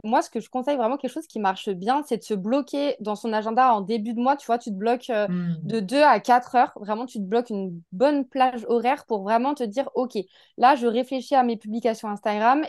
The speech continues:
Speaker 1: Et franchement, mais tu vois, entre deux heures et quatre heures, tu peux déjà faire plein de publications Insta. Tu vois,
Speaker 2: Ouais,
Speaker 1: t'as le temps
Speaker 2: carrément.
Speaker 1: vraiment d'en faire. T'as pas besoin, euh, surtout aujourd'hui, t'as pas besoin de faire des publications, euh,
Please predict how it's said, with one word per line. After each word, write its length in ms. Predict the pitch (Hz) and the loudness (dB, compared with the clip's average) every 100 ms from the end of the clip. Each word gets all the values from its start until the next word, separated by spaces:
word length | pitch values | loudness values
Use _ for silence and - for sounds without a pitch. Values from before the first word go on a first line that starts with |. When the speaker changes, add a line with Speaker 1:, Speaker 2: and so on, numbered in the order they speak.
| - | -4
Speaker 1:
Et 280 | 254 285 277 | -2 -2 -4
franchement, 520 | - 220 - 269 294 - | -6 -8 -4 -2 -2 -4
mais 200 | 202 190 | -8 -8
tu 140 | - | -4
vois, 240 | 202 269 190 | 2 2 2
entre 260 | 190 208 | -4 -8
deux 300 | 185 220 214 | -4 -4 0
heures 140 | 262 247 | 0 0
et 60 | 196 | -2
quatre 220 | 185 262 | -2 -2
heures, 120 | 262 | -6
tu 140 | - | -10
peux 100 | 190 | -8
déjà 220 | 190 190 247 | -2 0 0
faire 180 | 202 _ | -6 _
plein 380 | 247 254 285 | -4 0 0
de 120 | 240 220 | 0 -4
publications 500 | 226 208 208 208 202 | -6 -6 -6 -6 -10
Insta. 320 | 208 208 - _ _ _ | -6 -6 -6 _ _ _
Tu 80 | 208 | -2
vois, 80 | 202 | 4
Speaker 2:
Ouais, 80 | |
Speaker 1:
t'as 80 | 185 | 4
le 60 | 185 | 4
temps 60 | 180 | 2
Speaker 2:
carrément. 160 | 170 | 2
Speaker 1:
vraiment 220 | 214 233 233 | 2 0 -2
d'en 160 | 220 | -2
faire. 180 | 196 - | -6 -2
T'as 140 | 196 | -2
pas 180 | 190 285 | 2 2
besoin, 560 | 262 269 233 262 285 294 _ _ _ - | 2 -2 -2 -2 -2 -2 _ _ _ -2
euh, 240 | 202 196 | 2 0
surtout 380 | 202 - - 302 | -2 -12 -6 -4
aujourd'hui, 360 | 240 214 214 311 | -2 -2 -4 -4
t'as 140 | 220 | 0
pas 160 | 233 247 | 2 2
besoin 260 | 247 254 | 0 -2
de 160 | 247 214 190 | -4 -6 -4
faire 200 | 240 233 | -4 -2
des 100 | 202 | -6
publications, 640 | 226 214 220 202 - | -6 -6 -6 -8 -6
euh, 40 | 247 | -6